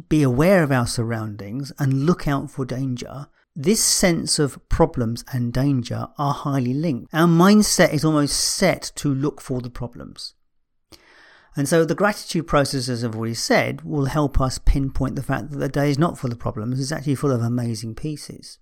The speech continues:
But the idea of savouring has come up by Fred and his colleague. This idea about recognising that there are times in the day, there are things that happen in the day,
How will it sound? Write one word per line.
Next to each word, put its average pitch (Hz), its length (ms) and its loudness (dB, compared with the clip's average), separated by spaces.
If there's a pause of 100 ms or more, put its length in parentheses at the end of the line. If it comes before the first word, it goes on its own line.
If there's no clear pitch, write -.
(340)
But 156 140 -2
the 165 80 4
idea 277 340 6
of 185 100 2
savouring 156 1000 -2 (180)
has 135 180 -8
come 139 200 -4
up 135 180 -6
by 123 140 -8
Fred 135 240 -6
and 120 80 -6
his 117 140 -8
colleague. 117 600 -10 (240)
This 214 240 2
idea 226 300 8
about 156 440 2
recognising 143 840 0
that 127 200 -2 (380)
there 151 160 4
are 139 180 4
times 196 540 4
in 120 120 0
the 113 60 -6
day, 113 500 -8
there 131 140 -2
are 131 120 -2
things 226 380 0
that 160 100 0
happen 170 320 -2
in 120 100 -2
the 113 160 -6
day, 110 460 -8